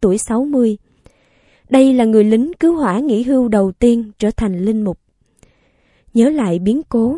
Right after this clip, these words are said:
ngày mười một tháng chín, cha Colucci nói, "Ngày hôm đó, chúng ta đã thấy điều tồi tệ nhất của lòng nhân đạo, nhưng cũng đã thấy cả điều tốt nhất." Mọi người đều hỏi,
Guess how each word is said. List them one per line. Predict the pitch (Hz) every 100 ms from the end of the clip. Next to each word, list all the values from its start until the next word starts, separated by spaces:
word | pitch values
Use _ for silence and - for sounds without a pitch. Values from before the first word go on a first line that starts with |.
| 359
ngày | 254
mười | 202
một | 196 190 -
tháng | - 233
chín, | 285 247 247 359 _ _ _ _ _ -
cha | 226 196 190
Colucci | 220 208 247 - 226 196
nói, | 190 196 262 - _ _ _ _ _ _ _ _
"Ngày | 233 208
hôm | 190 220
đó, | 208 208 269 359 _ _ _
chúng | 233 277
ta | 233 214
đã | 185
thấy | 196 247
điều | 320 254 202
tồi | - 202 185
tệ | 196 170
nhất | 190 330 -
của | -
lòng | 285 262 190
nhân | 214 220
đạo, | 202 170 165 - _ _ _ _
nhưng | 233 214 208
cũng | 202 226
đã | 196
thấy | - 240 330 -
cả | 269
điều | 226 202
tốt | 294 349 -
nhất." | 320 - _ _ _ _ _ _ _
Mọi | 220 208
người | 208 214 202
đều | 180 196 185
hỏi, | 180 170 202